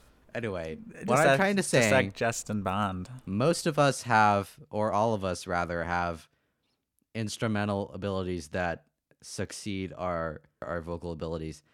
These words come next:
Speaker 1: Do you think that singing, and obviously we're all gonna be biased, but do you think that singing is gonna be harder than playing for most people?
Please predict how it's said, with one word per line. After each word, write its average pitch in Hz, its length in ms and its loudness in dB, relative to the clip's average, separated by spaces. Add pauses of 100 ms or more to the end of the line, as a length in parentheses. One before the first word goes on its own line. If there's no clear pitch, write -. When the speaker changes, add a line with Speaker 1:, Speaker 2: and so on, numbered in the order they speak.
(520)
Speaker 1:
Do 92 140 -6
you 131 180 0
think 131 500 -2
that 95 380 0 (880)
singing, 110 920 -4
and 95 260 -8
obviously 98 360 -4
we're 92 120 -4
all 90 140 -2
gonna 90 160 -8
be 85 100 -8
biased, 78 360 -6
but 87 80 -10
do 90 60 -6
you 87 60 -8
think 90 280 -10
that 90 160 -8
singing 92 380 -8
is 80 180 -10
gonna 85 160 -8
be 82 80 -6
harder 80 280 -6
than 78 140 -10
playing 76 320 -8
for 76 140 -14
most 73 220 -14
people? - 280 -18